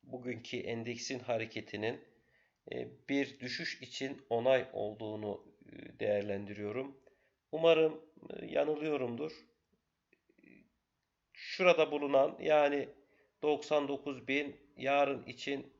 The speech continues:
kaç görünüyor? Yüz bin iki yüz, yüz bin üç yüz hatta dört yüz olarak görülmekte. Yüz bin dört yüz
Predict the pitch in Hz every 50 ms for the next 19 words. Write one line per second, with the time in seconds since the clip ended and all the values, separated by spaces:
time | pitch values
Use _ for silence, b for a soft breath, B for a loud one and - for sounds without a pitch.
0 | _ _ - 143 139 135 - - - 127 117 117 123 131 131 131 135 135 135 131
1 | 127 139 139 127 - 123 - - - 139 131 120 117 131 131 127 127 127 135 120
2 | - 127 131 127 - - - 127 110 - - - - - - _ _ _ - 123
3 | 117 113 - 123 123 123 - 135 131 127 127 - 117 110 117 113 110 117 113 107
4 | 107 - - - 101 98 95 98 101 98 95 - - 139 135 120 117 110 107 107
5 | 120 113 110 101 110 110 107 107 - - 95 90 - -